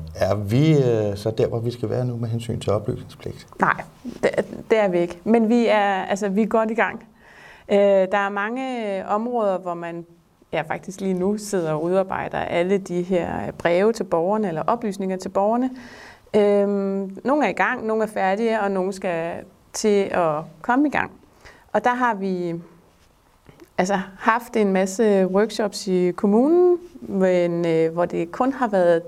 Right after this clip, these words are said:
Speaker 2: administrationen, altså mestendels de centrale enheder på rådhuset, der har været i gang med det her med oplysningspligt, hvor man er blevet informeret om, hvad er det for noget, og hvordan skal vi gøre det, og hvor kan du hente hjælp, og hvad skal du huske, og så videre.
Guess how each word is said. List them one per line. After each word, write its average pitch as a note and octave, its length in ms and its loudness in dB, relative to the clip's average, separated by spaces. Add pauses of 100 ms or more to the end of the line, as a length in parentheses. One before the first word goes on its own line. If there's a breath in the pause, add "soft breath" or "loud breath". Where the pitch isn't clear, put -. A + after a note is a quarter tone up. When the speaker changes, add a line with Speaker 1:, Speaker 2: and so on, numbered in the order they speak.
(640 soft breath)
Speaker 2:
administrationen, G3+ 600 2
altså F3 260 0 (280)
mestendels G#3 540 0
de F#3+ 140 -4
centrale F3 640 -2
enheder F3 440 -2
på - 200 -12
rådhuset, E4 480 2 (520 loud breath)
der B3+ 60 2
har A#3 120 2
været A3+ 160 4
i G#3+ 40 4
gang G3+ 320 -2
med G3+ 120 -2
det G3+ 140 -6
her G3+ 160 0
med F3+ 200 -2
oplysningspligt, G3 720 -6
hvor F#3 100 -6
man F3+ 160 -2
er E3+ 80 -4
blevet F3 220 -2
informeret F#3+ 500 2
om, F3+ 120 0
hvad G3+ 260 -2
er F#3+ 120 4
det B3+ 120 0
for G3+ 120 -8
noget, F3 320 -2
og E3 60 -8
hvordan E3+ 260 -4
skal - 180 -8
vi C4 60 -2
gøre G#3 400 0
det, G3 180 0
og D3+ 180 -2 (1040 loud breath)
hvor B3 200 4
kan C#4 120 2
du A#3 60 6
hente G#3 200 4
hjælp, F#3+ 260 2
og F#3 80 2
hvad G#3+ 120 0
skal A#3+ 180 -4
du A3+ 60 2
huske, A#3+ 380 0
og G3 60 -4
så A3 100 -6
videre. F4 240 4